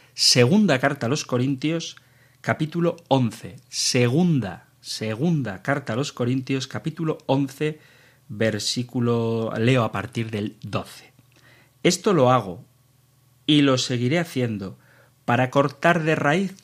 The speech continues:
todo pretexto a quienes lo buscan para gloriarse de ser tanto como nosotros". En ese nosotros se refiere a los apóstoles.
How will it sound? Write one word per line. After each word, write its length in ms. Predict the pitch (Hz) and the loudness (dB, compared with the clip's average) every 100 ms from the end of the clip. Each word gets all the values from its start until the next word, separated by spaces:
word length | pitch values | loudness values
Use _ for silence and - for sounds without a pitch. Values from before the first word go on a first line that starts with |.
| _ | _
todo 360 | - 185 196 190 | 2 2 0 -2
pretexto 720 | 113 - 165 - - 214 226 _ _ _ _ | -4 -2 -4 -4 -8 -10 -10 _ _ _ _
a 160 | - 110 | -4 -2
quienes 560 | - 113 113 113 - _ - | -2 0 0 -4 -8 _ -6
lo 200 | 113 113 | 0 0
buscan 580 | 143 202 - - 190 180 | 0 0 -2 -2 -2 -4
para 380 | - 131 120 | 0 2 2
gloriarse 1300 | 113 117 117 117 123 143 190 185 185 - 190 185 196 - _ _ | 2 4 6 6 4 4 4 0 -4 -4 -2 -4 -6 -12 _ _
de 220 | 135 113 | -8 -4
ser 500 | 107 147 151 156 156 _ _ | -2 0 -2 -4 -8 _ _
tanto 480 | 135 143 139 139 131 | 2 2 0 -6 -6
como 280 | 113 117 | -2 0
nosotros". 840 | 127 113 - 110 - - - - - _ _ _ _ _ _ _ _ _ _ _ | 0 0 -2 -2 -4 -14 -16 -18 -20 _ _ _ _ _ _ _ _ _ _ _
En 100 | 104 | -8
ese 180 | 101 113 | -6 -4
nosotros 720 | 101 107 120 127 143 147 - _ | -4 -4 -4 -2 -4 -6 -14 _
se 220 | - 101 | -14 -12
refiere 580 | 101 - 113 123 143 - _ _ _ | -12 -6 -4 -4 -6 -10 _ _ _
a 80 | 101 | -6
los 400 | 110 165 - _ _ _ _ | -4 -4 -8 _ _ _ _
apóstoles. 1000 | 107 107 113 107 - - - - - - | -8 -6 -6 -6 -10 -16 -20 -20 -20 -20